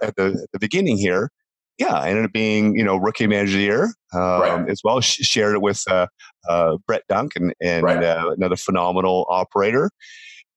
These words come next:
Speaker 1: And, uh, but I had, was at a small town. I remember he had a very large town, uh,
Speaker 2: Yeah.
Speaker 1: uh, with, like, three, four times the population. But I was very proud of that because it came to fruition. I set a
Speaker 2: Mm.
Speaker 1: goal and I was able to obtain it. And that really,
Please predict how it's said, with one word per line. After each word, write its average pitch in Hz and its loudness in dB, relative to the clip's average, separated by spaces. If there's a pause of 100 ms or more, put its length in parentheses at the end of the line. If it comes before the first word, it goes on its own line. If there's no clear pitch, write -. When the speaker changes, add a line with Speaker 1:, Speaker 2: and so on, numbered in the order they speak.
Speaker 1:
And, 110 4
uh, 107 2
but 123 2
I 139 0
had, 135 0
was 101 0
at 98 0
a 98 2
small 117 0
town. 117 0
I 90 0
remember 90 2
he 95 -2
had 90 0
a 90 -2
very 98 0
large 101 0
town, 80 -2 (160)
uh, - -18
Speaker 2:
Yeah. 92 -2
Speaker 1:
uh, 80 -2
with, 82 -10
like, 85 -14 (160)
three, 101 -20
four 98 0
times 90 -4
the - -14 (120)
population. 101 -4
But 220 -10
I 98 2
was 101 0
very 160 -2 (100)
proud 156 0
of 123 -2
that 87 2 (460)
because 101 0 (300)
it - -20
came 143 -2
to 131 -2
fruition. 120 -2 (200)
I - -2
set 190 0
a - 4
Speaker 2:
Mm. 180 0
Speaker 1:
goal 117 2
and 110 -2
I 98 2
was 95 0
able 101 0
to 101 0
obtain 117 -2
it. 78 -2
And 98 0
that 120 -2
really, 113 0